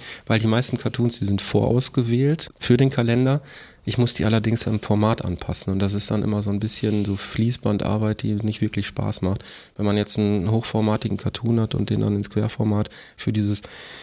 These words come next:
Kalender-Postkartenformat bringen muss, das ist halt eben jetzt nicht eine Arbeit, an der man wirklich Spaß hat.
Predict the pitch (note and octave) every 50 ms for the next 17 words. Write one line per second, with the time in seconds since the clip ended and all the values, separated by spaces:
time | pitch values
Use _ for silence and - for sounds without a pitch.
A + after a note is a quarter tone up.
0 | - - - - - - - A#2 A2+ A#2+ B2 B2+ B2+ A#2 A2+ - B2+ A#2+ - -
1 | - B2 B2 - B2+ A#2+ - - A#2 A2+ A2+ A2 A2 A#2 - - - - - A2
2 | G#2+ A2+ A2 G#2+ G#2+ A2 A2 A2+ A2+ - - - - - G#2 G#2+ - - G#2 G#2
3 | - - - - G#2+ A2 G#2 G#2 - - - - - - A1 - - - C2 -
4 | G#2 G#2 - - - A#2 G#2+ - - - A2 G2 - F#2+ G#2 G#2 G#2 G2+ - -
5 | - - - - G#2 G2+ G#2 G2+ G2 F#2+ G2 G2+ G2 - - - - - F#2+ F#2+
6 | - - - - -